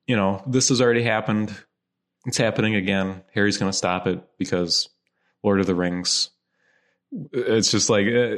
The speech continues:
I, I don't care about anything that happens at a certain point because, uh,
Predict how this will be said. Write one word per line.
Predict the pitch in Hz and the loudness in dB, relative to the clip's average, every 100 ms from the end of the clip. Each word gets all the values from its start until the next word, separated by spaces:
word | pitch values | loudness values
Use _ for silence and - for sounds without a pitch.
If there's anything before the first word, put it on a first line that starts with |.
| 117 | -4
I, | 110 123 | -4 0
I | |
don't | 123 104 101 | 2 2 0
care | 110 | 2
about | 98 98 95 | 2 2 2
anything | 95 95 95 | 0 -2 -4
that | 95 | -2
happens | 92 90 98 | -2 -4 -2
at | 98 | -2
a | 95 | -2
certain | - 92 | -2 -4
point | 95 95 | -2 -4
because, | 92 98 92 87 - - _ _ _ _ _ _ _ - | -2 -4 -4 -2 -6 -8 _ _ _ _ _ _ _ -4
uh, | 90 85 82 | -2 -2 -4